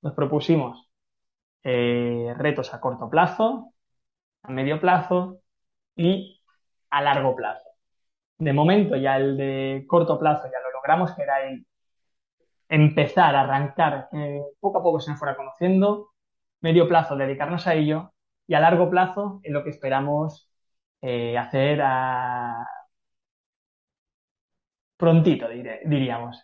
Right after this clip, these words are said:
A ver si a final de año pod-, podemos dar alguna noticia, pero lo que tenemos claro es que queremos ayudar a muchísimas personas y gente que, que nos ha dicho,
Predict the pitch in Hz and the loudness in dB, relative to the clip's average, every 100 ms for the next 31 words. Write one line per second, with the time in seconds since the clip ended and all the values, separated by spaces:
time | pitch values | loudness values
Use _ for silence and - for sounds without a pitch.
0 | - 156 131 139 139 151 143 143 143 143 | -8 -4 -2 -2 -2 0 2 2 0 0
1 | 143 143 139 139 139 143 143 147 139 139 | 0 -2 -4 -4 -4 -4 -4 -4 -2 -4
2 | 139 139 - 151 156 165 208 _ _ _ | -4 -8 -4 -4 -2 -6 -10 _ _ _
3 | _ _ _ _ _ 151 135 131 127 123 | _ _ _ _ _ 0 2 4 2 2
4 | 123 123 123 120 _ 147 143 147 160 - | 2 0 -2 -6 _ -2 0 2 0 2
5 | 151 170 196 - _ _ _ 170 - 147 | 4 4 2 -4 _ _ _ -18 -8 -4
6 | 143 147 151 143 139 131 127 123 120 - | 0 0 0 -2 -2 -2 -6 -10 -10 0
7 | 175 165 151 139 131 156 180 - - _ | 0 0 -6 -8 -8 -4 -4 -6 -14 _
8 | _ _ _ 143 131 131 127 127 - 196 | _ _ _ -4 0 0 -2 -6 0 2
9 | 190 180 180 185 165 156 160 156 151 - | 2 2 0 0 0 0 2 2 0 -2
10 | 139 135 135 | -2 -2 -4